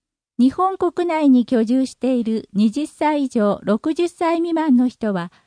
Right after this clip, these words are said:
国民年金の被保険者となります。厚生年金保険に加入している人を除く。届け出を忘れると、将来受け取る老齢基礎年金の年金額が少なくなったり、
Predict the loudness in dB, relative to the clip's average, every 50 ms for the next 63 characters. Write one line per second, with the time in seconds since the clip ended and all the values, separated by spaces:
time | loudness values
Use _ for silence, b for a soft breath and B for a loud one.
0 | _ _ _ -4 -4 -2 -2 -2 -2 -2 -2 -2 -2 -2 -2 -4 -4 -6 -4 0
1 | 2 2 4 2 2 0 -2 -4 -8 -10 -8 -8 -8 -6 -4 -4 -4 -4 -2 -4
2 | -4 -4 -4 -6 -6 -2 0 0 2 2 2 0 -2 -2 -4 -6 -8 -12 _ _
3 | _ _ _ _ _ _ _ _ _ _ _ _ _ _ _ _ -2 -2 -2 0
4 | 0 0 0 0 0 0 0 0 0 -2 -4 -6 -8 -6 -6 -8 -8 -4 0 2
5 | 2 2 2 0 -2 -4 -2 0 2 2 2 0 -2 -4 -4 -2 -2 -2 -2 -4
6 | -6 -6 -4 -4 -2 -2 -2 -4 -4 -4 -6 -6 -8 -8 -10 -12 -12 -12 _ _
7 | _ _ _ _ _ _ _ _ _ _ _ _ _ _ _ _ _ _ _ _
8 | _ _ _ 2 4 4 4 2 0 -2 -4 -4 -2 0 0 2 2 2 0 -2
9 | -2 -4 -4 -2 -2 -2 -2 -4 -4 -4 -4 -4 -6 _ _ _ _ _ _ -2
10 | 2 2 4 4 2 2 2 2 0 0 0 -4 -4 -2 -2 0 0 0 0 -2
11 | -4 _ -4 0 2 2 2 2 2 2 2 2 0 -4 -2 0 4 4 6 6
12 | 6 4 4 2 -2 -2 0 0 0 0 0 2 2 2 2 0 0 0 0 0
13 | 0 -2 -4 -6 -6 -6 -6 -8 -10 -8 -6 -4 -4 -4 -4 -4 -4 -2 -2 -2
14 | -2 -4 -6 _ -8 -8 -8 -8 -10